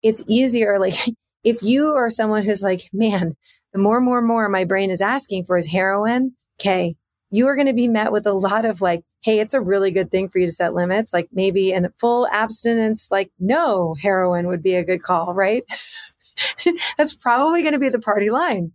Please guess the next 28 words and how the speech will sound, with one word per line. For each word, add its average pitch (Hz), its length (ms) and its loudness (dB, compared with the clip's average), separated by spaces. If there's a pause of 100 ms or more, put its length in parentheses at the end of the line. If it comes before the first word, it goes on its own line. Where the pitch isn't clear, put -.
I 208 80 2
hope 170 380 0 (200)
it 240 140 0
would 294 160 2
be. 180 260 0 (380)
Okay, 226 240 0 (180)
but 233 120 2
if 247 140 0
your 302 440 2 (540)
dopamine 240 560 0
stimulation 185 640 -2
is 175 240 -2 (100)
from 180 360 0
working, 180 920 -2 (280)
it 202 140 0
first 196 400 0
started 190 440 0
maybe 185 380 0
with 190 260 -2
a 196 100 2
little 185 300 0
bit 185 200 0
of 175 240 -6 (200)
organizing 185 720 0
work 185 280 0
on 180 300 0
Sunday - 760 -2 (380)
night. - 560 -4